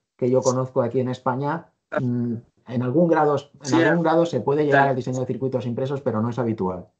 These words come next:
Speaker 1: ¿Eh?
Speaker 2: Sí, sí.
Speaker 1: Pero vamos, que te faltan conocimientos. Electrónica de potencia seguro que no has visto. Compatibilidad
Speaker 2: No, no, muchas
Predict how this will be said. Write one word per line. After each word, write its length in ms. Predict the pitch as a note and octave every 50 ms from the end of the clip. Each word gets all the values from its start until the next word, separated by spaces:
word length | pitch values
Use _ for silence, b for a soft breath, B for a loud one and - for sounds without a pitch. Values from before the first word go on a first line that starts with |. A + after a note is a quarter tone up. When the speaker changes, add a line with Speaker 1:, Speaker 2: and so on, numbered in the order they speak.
| _ _ _ _ _ _ _ _ _ _ _ _ _
Speaker 1:
¿Eh? 120 | A#2+ B2+ D#3+ F3+ _ _ _ _ _ _ _ _ _ _ _
Speaker 2:
Sí, 260 | - - C3+ C3 B2 B2
sí. 180 | B2 A#2+ A#2 _ _ _ _ _ _
Speaker 1:
Pero 160 | _ A#2+ A#2+
vamos, 200 | A2+ C3+ D#3 D3+
que 100 | - C#3
te 100 | A2 - A2
faltan 260 | A#2+ C3+ C3+ D3+ D3+
conocimientos. 440 | D3+ C#3 B2 C#3 C3+ D3+ D3 C3 A2
Electrónica 440 | A#2 A#2+ A2+ A#2+ B2 B2+ C3+ C#3+ C#3
de 60 | C3
potencia 340 | - C3+ C3 C3+ C3+ C3 C3
seguro 300 | - C3 A#2 A#2 A#2 A2+
que 100 | A2 A#2+
no 100 | G#2+ A2
has 80 | G#2 G2+
visto. 520 | A#2+ D3+ D#3 - - C3+ B2+ - - _ _ _ _ _ _ _ _ _ _ _ _ _ _ _ _ _ _ _ _ _
Compatibilidad 480 | C3 B2+ A#2 B2 G#2+ B2+ A#2+ B2+ B2+
Speaker 2:
No, 60 | B2
no, 40 | C3+
muchas 40 | C#3